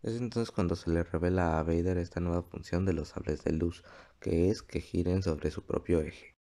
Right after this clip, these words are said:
Recordemos que el Gran Inquisidor utilizaba la forma dos, o sea, el Makashi, misma que usaba el Conde Dooku, por lo que a Vader le fue fácil derrotarlo. Antes de que pudiera dar el golpe certero,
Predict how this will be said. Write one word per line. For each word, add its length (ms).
Recordemos 760
que 280
el 100
Gran 180
Inquisidor 520
utilizaba 720
la 160
forma 540
dos, 320
o 140
sea, 360
el 140
Makashi, 480
misma 380
que 80
usaba 300
el 60
Conde 260
Dooku, 280
por 140
lo 140
que 100
a 20
Vader 260
le 140
fue 180
fácil 300
derrotarlo. 600
Antes 320
de 80
que 140
pudiera 340
dar 180
el 80
golpe 320
certero, 540